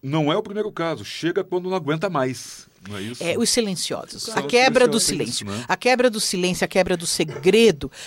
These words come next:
Speaker 2: que a gente faz é um segredo horroroso, certo? Alguns chegam lá com, pra contar o segredo, então por isso que elas nunca voltam. Quando elas chegam no ambulatório, que é o caminho às vezes que elas procuram, que chegam lá falando baixinho,
Speaker 1: Hum.
Speaker 2: "É aqui que tem um serviço."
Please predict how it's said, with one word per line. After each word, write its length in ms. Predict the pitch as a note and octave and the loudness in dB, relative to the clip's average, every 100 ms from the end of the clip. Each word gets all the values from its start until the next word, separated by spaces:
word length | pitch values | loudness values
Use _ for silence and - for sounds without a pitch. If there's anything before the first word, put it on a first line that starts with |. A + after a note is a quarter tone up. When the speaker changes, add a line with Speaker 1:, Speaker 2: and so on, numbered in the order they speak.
| - | -6
Speaker 2:
que 60 | |
a 20 | |
gente 180 | E3+ F#3+ | -4 0
faz 180 | G#3 G3+ | 2 2
é 60 | A3+ | 0
um 80 | |
segredo 440 | A3 A#3+ G#3+ A3 A3 | 0 -2 0 2 2
horroroso, 920 | G3+ A3 G#3 A3 A#3+ A#3 F#3+ D#3+ D#3+ - - - | 2 4 4 4 2 2 -2 -6 -10 -12 -20 -16
certo? 340 | - A3 G3+ | -4 -4 -2
Alguns 320 | A3+ A3 A#3+ - | -4 -2 -2 0
chegam 360 | B3 A3 G#3 | 0 -2 -2
lá 160 | G3+ G#3+ | -4 -4
com, 240 | - G#3+ G3 _ | -4 -6 -6 _
pra 100 | G#3 | -4
contar 380 | - G#3+ G3 A3 | -2 -2 0 -2
o 60 | |
segredo, 520 | A3 - G#3 F3+ G3+ F#3+ | -2 -2 -2 0 0 0
então 240 | F#3 F#3+ | -2 -2
por 180 | F#3+ G#3 | -2 0
isso 280 | A#3 - - - - | 0 0 -6 -14 -14
que 80 | - | -6
elas 220 | F#3+ F3 | -4 -2
nunca 340 | F3 A#3+ - F#3 | -2 -2 -4 -6
voltam. 480 | C3 C3+ A#2 - | -4 -6 -6 -10
Quando 220 | - F3+ G3 | -6 -2 0
elas 160 | G3 - | 0 -2
chegam 300 | D4 B3 G#3 | -2 -2 -2
no 100 | F3 | -2
ambulatório, 600 | D#3+ C#3 C3+ - - - _ _ - - | -4 -6 -6 -8 -10 -12 _ _ -20 -8
que 120 | G3 | -4
é 60 | |
o 60 | G3+ | -2
caminho 340 | G3+ F#3 F#3 | -4 -6 -6
às 120 | E3+ D#3+ | -8 -8
vezes 180 | D#3+ | -10
que 100 | - | -10
elas 160 | D3 D3+ | -12 -12
procuram, 480 | - D#3 F#3+ F3+ D#3+ | -14 -14 -10 -10 -10
que 80 | D#3+ | -10
chegam 340 | - E3+ E3 | -10 -8 -8
lá 120 | D#3+ | -8
falando 320 | - D#3 D#3+ | -6 -6 -4
baixinho, 560 | D#3 D3+ - G3 G3 F3+ | -6 -6 -6 -8 -8 -10
Speaker 1:
Hum. 40 | |
Speaker 2:
"É 60 | F3 | -12
aqui 180 | F3+ A#3+ | -14 -16
que 120 | - | -16
tem 140 | - | -16
um 80 | G#3+ | -14
serviço." 760 | - G3+ F#3 G#3 A3+ A3+ G#3 | -14 -16 -16 -16 -14 -16 -16